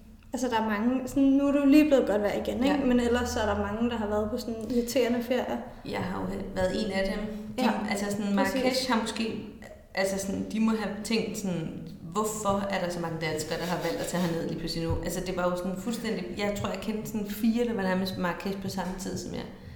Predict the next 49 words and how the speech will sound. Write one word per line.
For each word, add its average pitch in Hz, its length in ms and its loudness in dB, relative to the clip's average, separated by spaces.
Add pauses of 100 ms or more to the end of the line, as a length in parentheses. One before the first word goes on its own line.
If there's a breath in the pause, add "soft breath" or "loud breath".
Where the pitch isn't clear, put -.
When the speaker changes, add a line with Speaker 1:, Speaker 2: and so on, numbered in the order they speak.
(180 loud breath)
Speaker 2:
Altså, 269 140 -2
Speaker 1:
Hold 269 100 0
da 214 60 2
Speaker 2:
helt - 120 2
Speaker 1:
op. 185 40 -6
Speaker 2:
vanvittigt. 170 300 -2
Speaker 1:
Mødte 247 220 6
du 403 60 4
nogle 277 200 0
danskere? 247 340 -4 (180)
Speaker 2:
Øh, 196 280 2
nej, 208 120 -2 (220)
det 226 80 -4
var 220 120 0
sådan 226 180 0
alligevel 254 280 2
lidt 254 240 2
for 240 60 -4
skudt, 233 280 -2
fordi 208 240 -4
vi 202 140 -6
tog 208 160 2
op 202 80 -2
i - 80 -2
bjergene 175 380 -2
og - 60 -4
sådan - 140 -6
noget. 247 260 2
Speaker 1:
Mm. 226 60 2
Speaker 2:
Men 180 160 2
det 180 100 0
var, 160 220 0 (140)
altså, 196 180 2
jeg 170 120 2
kan - 80 -2
også 196 200 0
kun 247 100 0
anbefale 190 480 0
det. 180 100 -8 (640 loud breath)
Øh, 180 360 2
og - 80 0
faktisk 339 400 0
vil 175 60 2
jeg 165 80 2 (120)
så - 60 -6
sige 180 140 -4
sådan 170 220 -6
her 147 100 -2 (480)
sidenote, 185 720 2